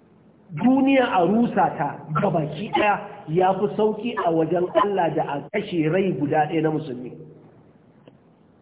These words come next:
To yau ya me ke faruwa? Kaga ba a ɗauki rayukan da kima ba, ko? Yadda an ɗauki rayukan da kima, mutum ba za ka jawo har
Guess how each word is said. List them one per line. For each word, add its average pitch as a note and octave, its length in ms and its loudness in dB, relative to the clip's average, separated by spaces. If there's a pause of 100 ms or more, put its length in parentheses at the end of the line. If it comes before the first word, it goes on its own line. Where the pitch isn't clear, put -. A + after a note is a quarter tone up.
(1700)
To F#3+ 100 0
yau B3 160 8
ya F#3 320 4
me F3+ 120 4
ke F3 120 0
faruwa? D#3+ 300 2 (1700)
Kaga B3+ 300 4 (420)
ba G#3 140 8
a G#3 200 4
ɗauki G#3 300 2
rayukan C#4 580 4 (360)
da F#3 60 2
kima F4+ 580 0
ba, E3+ 120 0 (240)
ko? D4 120 4 (640)
Yadda D4 280 4 (100)
an C#4 120 2
ɗauki A#3 280 2
rayukan A#3+ 460 2
da F3+ 80 2 (120)
kima, G#3 300 -2 (960)
mutum A#3 360 -2
ba A3 120 4
za A#3+ 240 2
ka G#3 180 0
jawo G#3+ 440 4
har D4+ 280 2